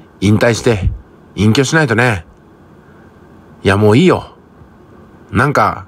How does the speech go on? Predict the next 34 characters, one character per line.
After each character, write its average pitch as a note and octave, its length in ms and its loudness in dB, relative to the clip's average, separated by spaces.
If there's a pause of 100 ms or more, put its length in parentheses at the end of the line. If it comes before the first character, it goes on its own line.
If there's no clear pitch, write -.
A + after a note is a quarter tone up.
(140)
人 - 160 0
の F3 100 4
た G3 80 0
め G#3 100 2
に D3+ 60 0
な D3+ 120 0
っ - 40 -16
て F3+ 80 0
る D#3 60 4
ん C3 40 4
だ A2 60 0
っ - 20 -10
た G2+ 100 -4
ら F#2+ 40 -2
い F#2+ 40 0
い - 20 -2
け G2 60 0
ど、 D#2+ 220 0 (260)
な B2+ 120 0
っ - 40 -6
て - 100 -4
な D3+ 100 2
い F3+ 60 2
も B2 100 2
ん。 - 40 0
い - 1400 -16
や、 G2+ 380 -2 (520)
さ - 140 -2
す - 120 0
が D3 80 2
に、 E3 280 2 (840)
君 C#3 180 2
た E3 100 0
ち、 G#2 320 -6